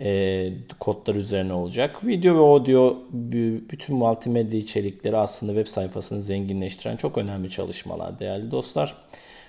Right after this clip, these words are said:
Bu, e, önemli çalışmalar, bu önemli eklentiler, e, H T M L sayfaların daha interaktif olmasını sağlayan bir takım bileşenler olarak adlandırabiliriz.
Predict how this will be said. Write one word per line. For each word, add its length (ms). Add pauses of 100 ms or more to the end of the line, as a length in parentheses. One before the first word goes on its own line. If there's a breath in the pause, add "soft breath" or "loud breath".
(160 loud breath)
Bu, 240
e, 380
önemli 400
çalışmalar, 680
bu 100
önemli 720 (300 soft breath)
eklentiler, 760
e, 540
H 120
T 140
M 140
L 40
sayfaların 600
daha 160
interaktif 520
olmasını 520
sağlayan 760
bir 80
takım 340
bileşenler 540
olarak 300
adlandırabiliriz. 1000